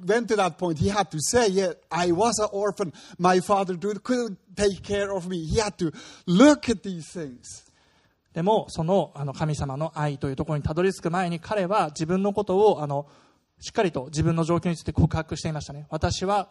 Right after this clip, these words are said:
Speaker 2: 孤児だった。私と妹は孤児だった。私の父と母は自分の面倒を見ることができなかった。」
Speaker 1: So I think God actually forces Hagar here to,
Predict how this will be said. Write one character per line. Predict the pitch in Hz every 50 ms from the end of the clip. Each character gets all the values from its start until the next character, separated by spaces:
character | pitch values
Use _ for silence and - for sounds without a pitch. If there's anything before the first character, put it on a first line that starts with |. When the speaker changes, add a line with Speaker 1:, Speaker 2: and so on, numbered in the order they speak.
| _ _ _
Speaker 2:
孤 | - - 190 170
児 | 170 143
だ | -
っ | - - _
た。 | - 147 139 - _ _ _ _ _ -
私 | 165 160 175 160 -
と | - 202
妹 | 190 180 185 185 180
は | 175 175
孤 | - - 208
児 | 226
だ | 220 160
っ | 143 -
た。 | - -
私 | - 156 - 180 165 - 196
の | 202 196 202 175 180
父 | - 208 196 -
と | - 175
母 | - 202 175 185
は | 180
自 | 165 151 160
分 | 165 190 190
の | 196 202 202 202 - _ -
面 | 170 180 202 214
倒 | 208 214
を | 202 190
見 | 190 208
る | 214
こ | 208 196
と | - 160
が | 151
で | 139 143
き | 143 -
な | 233 233
か | - 147
っ | -
た。」 | _ _ _ _ _ _ _ - - - - - - _ _ _ _ _ -
Speaker 1:
So | - 180 185 175
I | 180 202
think | 196 - - 220 208 185 147 - -
God | - 190 220 226 240 240 220 202
actually | 185 175 180 - - 190 170 151
forces | - - - 190 208 226 226 - - 208 185 - -
Hagar | 190 196 202 202 190 196 185 175
here | 160 180 208 190
to, | 175 - 175 165